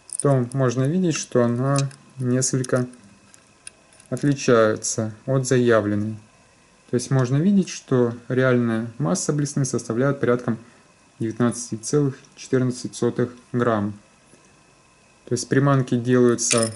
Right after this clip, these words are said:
вручную, поэтому несколько может различаться масса приманки. Но это н-, ничего страшного, блесны все рабочие. А, блесны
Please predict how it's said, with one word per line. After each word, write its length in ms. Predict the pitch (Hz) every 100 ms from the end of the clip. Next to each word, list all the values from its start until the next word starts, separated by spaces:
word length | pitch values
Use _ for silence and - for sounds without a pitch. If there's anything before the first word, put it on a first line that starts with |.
| -
вручную, 800 | 131 151 - 196 202 185 160 147
поэтому 560 | 127 143 143 135 131 123 - - - - _ - 196
несколько 760 | 123 127 123 123 123 120 110 110 - - -
может 560 | 123 127 127 123 120 -
различаться 760 | 117 110 110 - 131 131 123 113 - -
масса 340 | 117 113 123
приманки. 640 | - 123 123 107 101 98 117 - - _ _ - - - - 156
Но 100 | 147
это 160 | 143
н-, 160 | 123 113 -
ничего 300 | 131 123 131
страшного, 720 | 127 - 185 180 151 139 127 - - _ _ _ _ _ _ _ 127
блесны 680 | 113 113 131 135 135 120 120 -
все 400 | - 117 117 123 131
рабочие. 640 | 123 120 117 107 - - - - _ - - _ _ _ - - - _ _ _ _ _ _ _ - -
А, 400 | 123 117 117 113 - _ _ _ _ _ -
блесны 640 | 127 143 139 - 120 113